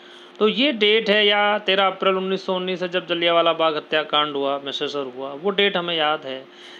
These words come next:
या पन्द्रह अगस्त उन्नीस सौ सैंतालीस है, फिफ्टीन अगस्त नाइनटीन फ़ोर्टी सेवन है, वो history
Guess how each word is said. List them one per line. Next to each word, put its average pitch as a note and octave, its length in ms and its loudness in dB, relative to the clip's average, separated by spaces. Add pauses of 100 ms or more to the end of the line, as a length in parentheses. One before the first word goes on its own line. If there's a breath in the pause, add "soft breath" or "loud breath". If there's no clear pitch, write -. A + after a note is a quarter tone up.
या F3 80 2
पन्द्रह F#3+ 320 2
अगस्त F#3+ 300 2
उन्नीस F#3 200 -4
सौ F3+ 100 -4
सैंतालीस E3+ 540 -2
है, E3 60 -4
फिफ्टीन D#3 280 -8
अगस्त D#3 260 -2
नाइनटीन D3+ 240 -6
फ़ोर्टी D3+ 220 -4
सेवन D3 360 -4
है, D3 60 -4
वो D3 100 -4
history D3+ 460 -6